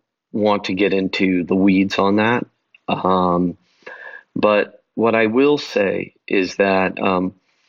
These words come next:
I am, I don't find my, my anger, um, pointed at these companies. You know, um, I know,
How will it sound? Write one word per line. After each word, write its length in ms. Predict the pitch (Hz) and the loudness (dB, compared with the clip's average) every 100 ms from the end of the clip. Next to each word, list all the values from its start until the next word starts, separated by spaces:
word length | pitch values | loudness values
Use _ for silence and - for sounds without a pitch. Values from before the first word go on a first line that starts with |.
| _ _ _ _ - - | _ _ _ _ -6 0
I 140 | 123 | 2
am, 520 | 120 117 110 104 101 _ _ _ _ _ _ _ - | 2 0 -2 -6 -10 _ _ _ _ _ _ _ -2
I 120 | 120 | 0
don't 420 | 131 143 147 - | 2 2 0 -6
find 340 | 135 123 113 | -2 0 2
my, 460 | 104 95 92 87 - | 2 0 0 -2 -4
my 200 | 104 92 | -2 0
anger, 580 | - - 117 101 92 92 - _ _ _ - | 2 2 2 2 0 -4 -10 _ _ _ -4
um, 720 | 95 92 90 87 85 87 90 _ _ | 0 2 0 0 -2 -4 -10 _ _
pointed 500 | - 135 131 117 95 | 0 2 2 2 2
at 220 | 98 92 | 0 -2
these 280 | - 101 92 | 0 0 -2
companies. 560 | - 123 127 98 92 92 | -2 -4 -4 -6 -6 -2
You 80 | 101 | 0
know, 300 | 95 95 - - - - - - | 0 0 -6 -18 -16 -16 -20 -6
um, 400 | 104 101 95 98 - | -2 0 2 0 2
I 180 | 120 | 2
know, 600 | 113 110 113 113 110 110 | 2 2 4 2 0 -6